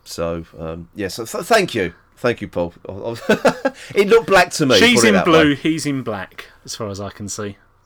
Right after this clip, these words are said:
Speaker 1: Yeah. Okay. I, I was right then. I was right. Cool.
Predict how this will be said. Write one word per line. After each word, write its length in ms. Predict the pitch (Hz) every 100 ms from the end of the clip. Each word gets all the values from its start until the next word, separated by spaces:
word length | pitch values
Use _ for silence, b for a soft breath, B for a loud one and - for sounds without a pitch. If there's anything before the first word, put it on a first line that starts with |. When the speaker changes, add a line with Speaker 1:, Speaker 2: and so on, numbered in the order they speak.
| _
Speaker 1:
Yeah. 300 | 117 104 78 - _ _ _ _ _ 92
Okay. 380 | 80 - 76 82
I, 60 | 110
I 200 | 104 110
was 260 | 110 -
right 260 | 90 78 64
then. 180 | 73 - _
I 80 | 87
was 260 | 80 78 76
right. 240 | 71 69 _ _ _
Cool. 260 | - 76